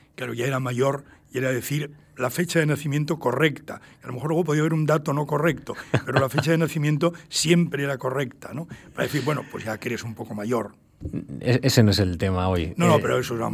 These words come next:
Speaker 2: ya, ya lo
Speaker 1: anécdota.
Speaker 2: sabe, treinta y uno de octubre del cincuenta y uno en Madrid. ¿Qué recuerda de su casa, de su hogar? ¿Qué, no,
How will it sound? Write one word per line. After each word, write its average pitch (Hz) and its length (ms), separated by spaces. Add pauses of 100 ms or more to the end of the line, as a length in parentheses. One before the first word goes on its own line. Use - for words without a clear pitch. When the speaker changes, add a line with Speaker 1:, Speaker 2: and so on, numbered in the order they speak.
(120)
Speaker 2:
ya, 131 180
ya 127 140
lo 120 80
Speaker 1:
anécdota. 110 40
Speaker 2:
sabe, 127 280
treinta 139 340
y 151 60
uno 151 140
de 131 80
octubre 123 280
del 113 220
cincuenta 110 400
y 113 60
uno 113 100
en 110 80
Madrid. 110 340
¿Qué 175 120
recuerda 117 400
de 101 80
su 92 160
casa, 104 240
de 95 100
su 92 100
hogar? 92 320
¿Qué, 110 240 (400)
no, 147 60